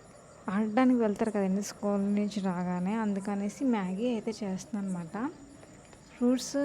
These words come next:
ఆడుకొని వచ్చి తింటాము" అనేసి అన్నారు, అందుకనేసి మ్యాగీ అయితే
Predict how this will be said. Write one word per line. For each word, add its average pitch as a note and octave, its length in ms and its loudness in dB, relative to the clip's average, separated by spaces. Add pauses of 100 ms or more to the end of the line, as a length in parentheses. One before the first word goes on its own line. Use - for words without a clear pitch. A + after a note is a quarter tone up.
(440)
ఆడుకొని G#3+ 280 2
వచ్చి - 220 -4
తింటాము" G3 520 0 (880)
అనేసి A#3 360 0
అన్నారు, F#3+ 340 2
అందుకనేసి A3 680 0
మ్యాగీ F#3+ 320 2
అయితే A3 200 0